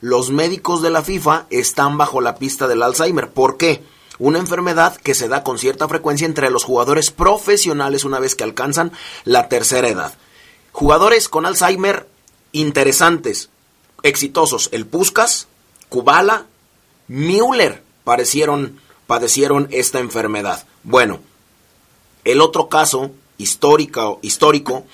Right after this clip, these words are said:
es de la selección de Inglaterra que se proclamó campeón en el sesenta y seis. Tres de sus integrantes, Martin Peters, con setenta y cuatro años, Nobby Stiles, con setenta y seis, y Ray Watts Wilson,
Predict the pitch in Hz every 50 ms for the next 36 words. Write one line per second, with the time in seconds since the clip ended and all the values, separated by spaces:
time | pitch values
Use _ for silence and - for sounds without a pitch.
0 | - - - _ 117 127 127 151 139 131 - 120 110 110 - 135 131 135 139 139
1 | 139 127 127 123 - - 143 135 135 143 135 120 - 117 107 107 107 101 104 107
2 | 107 113 127 120 - 127 120 113 - 131 131 139 151 175 - - _ 104 120 117
3 | 117 117 117 113 - 113 - 120 120 113 101 117 127 127 - 185 175 170 143 -
4 | - _ - - _ _ _ 139 139 160 160 180 180 165 139 165 170 165 160 170
5 | 165 170 165 170 - 196 196 - - - - _ _ _ 107 110 107 107 - -
6 | 110 110 110 175 185 - 180 185 202 - - - - 113 110 107 - 104 101 95
7 | 95 95 113 113 110 - 123 131 143 160 180 185 - - - _ 120 123 135 135
8 | 127 - - - 139 131 123 - 170 - - - - - _ 104 104 104 104 -
9 | 104 101 85 95 104 - - 151 165 202 190 - - - - - - 110 117 117
10 | 123 147 151 139 135 151 160 160 - - - - 110 113 135 165 226 220 - -
11 | 165 185 202 -